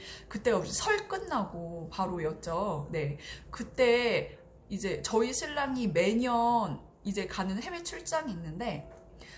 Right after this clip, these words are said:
그때 이제 저도 어? 저도 이제 그걸 겸사겸사 해서 같이 이제 여행을 다니거든요. 그런데 저는 이제 안 가고 싶었죠. 너무 불안하니까. 중국에서 막 그렇게 하고 나니-, 가서 이제 조금 이제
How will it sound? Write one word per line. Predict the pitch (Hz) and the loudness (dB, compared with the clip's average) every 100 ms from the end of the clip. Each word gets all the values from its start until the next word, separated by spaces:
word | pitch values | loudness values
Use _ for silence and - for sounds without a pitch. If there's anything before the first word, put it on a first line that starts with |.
| - | -10
그때 | - 214 254 | -8 -2 0
이제 | 190 151 180 | 0 0 0
저도 | 175 202 180 180 175 185 165 143 - - - | 0 0 0 0 2 2 2 0 -4 -16 -8
어? | 269 294 - | -6 -6 -8
저도 | - 190 196 | -2 0 0
이제 | 170 165 | 0 -2
그걸 | 170 - 185 185 | -4 -2 -2 0
겸사겸사 | 196 185 254 233 202 190 226 | 0 2 2 2 -2 -2 -2
해서 | 233 233 185 | -2 -2 -4
같이 | 185 180 - 180 | -2 -4 -4 -4
이제 | 175 | -2
여행을 | 160 170 190 170 | 0 0 0 -2
다니거든요. | 185 160 160 139 143 - - - - - | -2 -4 -4 -8 -8 -10 -10 -12 -14 -16
그런데 | - 262 247 | -4 -2 0
저는 | 240 226 220 | 4 4 4
이제 | - - | 0 2
안 | 190 220 | 2 6
가고 | 330 302 | 4 4
싶었죠. | - 202 190 | -4 -8 -4
너무 | 180 180 190 | -2 -2 -4
불안하니까. | 233 269 262 202 175 - 160 160 165 165 | -2 0 2 0 -2 2 4 6 4 2
중국에서 | - 214 214 233 220 202 196 196 185 185 190 | -2 -2 0 -2 0 2 2 2 2 2 0
막 | 170 160 - - - - - - | 2 0 0 -16 -20 -20 -20 -2
그렇게 | 254 247 294 | 0 2 0
하고 | 269 | 0
나니-, | 240 185 - - - - - | -2 -2 -4 -14 -18 -20 -12
가서 | - 233 233 233 214 214 190 | -2 0 2 2 4 4 2
이제 | 175 190 185 | 0 -4 -6
조금 | 220 - 208 196 196 185 | -10 -8 -4 -2 -2 -4
이제 | 160 - | -6 -8